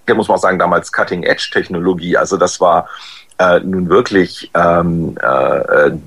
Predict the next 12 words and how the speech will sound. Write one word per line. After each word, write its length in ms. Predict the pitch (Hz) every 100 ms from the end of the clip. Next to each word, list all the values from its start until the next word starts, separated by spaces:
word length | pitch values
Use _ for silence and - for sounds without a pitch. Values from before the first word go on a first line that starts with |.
| -
Dinge, 560 | - 95 98 110 120
die 100 | 95
man 200 | 104 98
so 280 | 87 104 104 90 -
bisher 480 | - 95 110 110 110
nicht 200 | 95 - - -
kannte 280 | 101 127 135
im 120 | -
Computerbereich. 1120 | - 82 82 92 - 69 76 71 67 78 - -
Und, 380 | 85 87 87
äh, 220 | 98 90 87 - - -
ähm, 500 | 87 85 87 90 87